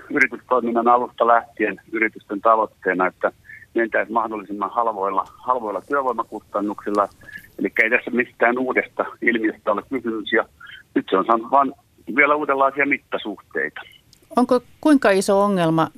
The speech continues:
Speaker 2: tämä on A Y-liikkeelle? Mitä se voi tässä tehdä?
Speaker 1: No, tämä on ollut yksi A Y-liikkeen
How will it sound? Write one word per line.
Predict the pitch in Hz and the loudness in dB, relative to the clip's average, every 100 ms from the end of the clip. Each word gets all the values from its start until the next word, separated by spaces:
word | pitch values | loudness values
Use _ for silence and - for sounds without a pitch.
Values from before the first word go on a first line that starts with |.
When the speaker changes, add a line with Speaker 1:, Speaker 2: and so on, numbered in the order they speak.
| - | -6
Speaker 2:
tämä | 190 185 | -2 2
on | 202 202 - | 2 2 2
A | 190 - | 2 2
Y-liikkeelle? | 143 127 - - - - - _ _ _ _ | -2 -2 -6 -10 -10 -10 -12 _ _ _ _
Mitä | 214 208 | -2 0
se | 190 180 | 2 2
voi | 180 | 2
tässä | 175 175 175 | 0 -2 -2
tehdä? | - 165 156 - - _ _ _ _ _ - - - _ _ _ _ - | 0 0 -2 -10 -16 _ _ _ _ _ -20 -20 -20 _ _ _ _ -4
Speaker 1:
No, | 117 | 2
tämä | 123 | 2
on | 113 107 | 2 0
ollut | 113 | -2
yksi | 123 131 123 | -6 -2 2
A | 117 120 | 2 2
Y-liikkeen | 113 107 98 - 104 98 | -2 -6 -8 -4 -2 -2